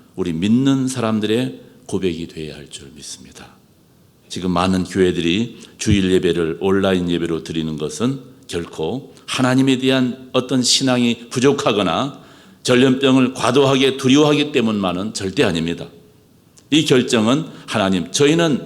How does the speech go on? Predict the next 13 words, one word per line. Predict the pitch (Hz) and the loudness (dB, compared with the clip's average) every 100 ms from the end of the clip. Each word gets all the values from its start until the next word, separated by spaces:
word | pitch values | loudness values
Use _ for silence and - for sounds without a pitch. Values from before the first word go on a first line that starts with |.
| - - | -8 2
모일 | 135 165 151 | 4 4 2
테니 | 170 143 90 - - | 0 0 0 -4 -10
하나님 | - 139 151 147 | -2 0 2 2
저희를 | 117 131 131 127 | 2 2 4 2
지켜주셔야 | - - 170 147 135 175 151 | 0 0 0 2 2 4 4
합니다." | 139 120 110 | 4 2 2
하면서 | 107 98 90 165 101 - - - | 0 -2 -2 -2 -2 -8 -16 -4
하나님을 | 127 123 120 113 | 0 4 4 4
시험하는 | - 151 127 117 101 | 4 4 4 4 2
것이 | 95 98 | 0 0
아니고 | 80 82 151 113 - - - | -4 -4 -4 -4 -8 -16 0
오히려 | 143 156 - | 2 4 2
더 | 151 170 - | 2 0 -2